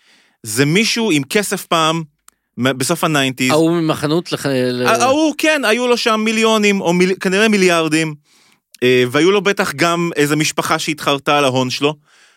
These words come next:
Speaker 1: וכל זה נעלם, וזה איננו עוד, ואוזימנדיאס, שזה שיר של, אה, פרסי שלי,
Speaker 2: מהמם.
Speaker 1: הוא בדיוק על זה. עכשיו, אני, אני הבאתי תרגום, ואני הולך, אה, להקריא, זה קצר, אז זה בסדר.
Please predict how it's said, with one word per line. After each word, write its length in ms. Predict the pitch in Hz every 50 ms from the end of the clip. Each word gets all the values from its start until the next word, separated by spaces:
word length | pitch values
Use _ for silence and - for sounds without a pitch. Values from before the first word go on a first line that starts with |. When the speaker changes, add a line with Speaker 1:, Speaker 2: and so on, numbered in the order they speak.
| _ _ -
Speaker 1:
וכל 300 | 110 143 - - 240 254
זה 120 | 240 254
נעלם, 440 | 240 247 240 240 240 269 269 254 196 151 - - _ _ _ _ _ _ _ _ _ 110
וזה 320 | 110 117 135 120 113 147
איננו 340 | 156 160 170 185 196 196 196
עוד, 260 | 156 135 131 123 110 - -
ואוזימנדיאס, 1300 | 101 101 107 117 120 117 113 113 110 110 110 110 110 117 117 117 123 143 196 254 233 139 101 95 - - -
שזה 260 | - - 117 101 107
שיר 200 | - - 165 175
של, 300 | 170 - 180 151 139 131
אה, 80 | 123 113
פרסי 340 | 110 - 147 143 143 - 139
שלי, 320 | - - 107 98 95 101 98 - _ _ _ _
Speaker 2:
מהמם. 200 | 135 131 120 139 135 - - - - - _ _ _ _ _ _ _ _
Speaker 1:
הוא 100 | 127 127
בדיוק 320 | 123 135 143 165 160 -
על 80 | 165 139
זה. 200 | 123 123 107 95 -
עכשיו, 300 | - - - 123 110 107
אני, 220 | 110 117 117 120
אני 160 | 107 110 107 107
הבאתי 520 | 101 104 107 - - 107 95 92 92 95 -
תרגום, 380 | - 98 101 107 135 170 196 180
ואני 180 | 127 104 101
הולך, 220 | 101 104 - - -
אה, 200 | 107 101 98 98 - -
להקריא, 480 | 120 120 117 113 - - 165 175 160
זה 100 | 120 120
קצר, 460 | - - 120 - - - 131 135 156 202 208 - _ _ _ _ _ -
אז 140 | 107 101
זה 80 | 92 101
בסדר. 360 | 92 90 - - 104 90 82